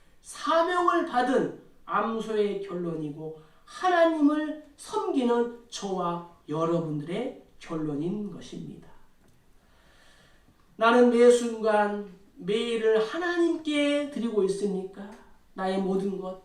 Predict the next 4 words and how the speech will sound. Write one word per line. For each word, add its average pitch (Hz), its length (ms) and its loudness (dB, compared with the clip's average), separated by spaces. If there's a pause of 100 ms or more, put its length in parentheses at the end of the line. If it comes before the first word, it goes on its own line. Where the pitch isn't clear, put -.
나의 202 360 -6
생명조차도 302 1500 2 (220)
하나님의 277 1000 2
것이기에 196 840 -8